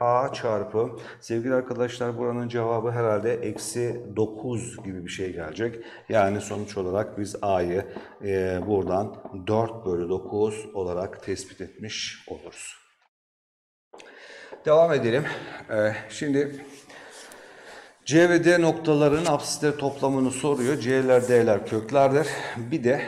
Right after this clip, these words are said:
şurada, e, iki tane değer vermiş. Eksi iki virgül dört vermiş, bir de altı virgül dört vermiş.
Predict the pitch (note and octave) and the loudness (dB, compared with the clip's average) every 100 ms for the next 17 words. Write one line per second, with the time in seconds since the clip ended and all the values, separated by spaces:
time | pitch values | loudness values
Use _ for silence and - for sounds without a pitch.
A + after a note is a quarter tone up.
0 | - - C#3+ G2 G#2+ C3 - A2 G#2 A2 | -10 -4 -4 2 0 0 -8 -8 -6 -8
1 | C#3+ C3 G#2+ A#2+ G#2+ G#2 G#2+ F#2 F#2 E2+ | -8 -6 -4 -4 2 4 4 4 0 -2
2 | F2 - - - - B2 A#2+ B2 A2 G#2+ | -8 -12 -10 -10 -6 -8 -6 -6 -4 -2
3 | G#2 A2 A2 - F2+ G2+ A#2+ - G2+ G#2+ | 0 0 0 -2 -4 -4 -8 -8 -2 -2
4 | A2+ G#2+ G2 G2 G#2 F#2+ G2+ F#2+ F#2 F2+ | 0 0 0 -2 -4 -4 -4 -4 -2 -2
5 | - E2 E2 - - | -4 -8 -8 -12 -16